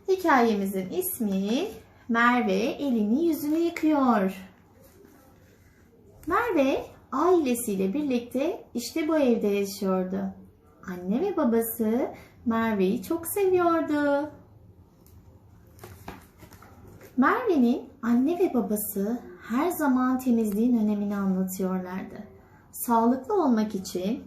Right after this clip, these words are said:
evde bulunan herkes temizlik kurallarına dikkat ediyordu.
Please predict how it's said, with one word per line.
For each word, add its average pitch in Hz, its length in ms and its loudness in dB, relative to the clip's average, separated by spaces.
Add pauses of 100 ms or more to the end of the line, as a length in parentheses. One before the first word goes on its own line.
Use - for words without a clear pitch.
(220)
evde 208 380 -2
bulunan 180 460 -6 (160)
herkes 277 760 -2 (200)
temizlik 220 520 0
kurallarına 220 640 0
dikkat 339 360 0
ediyordu. 202 1040 2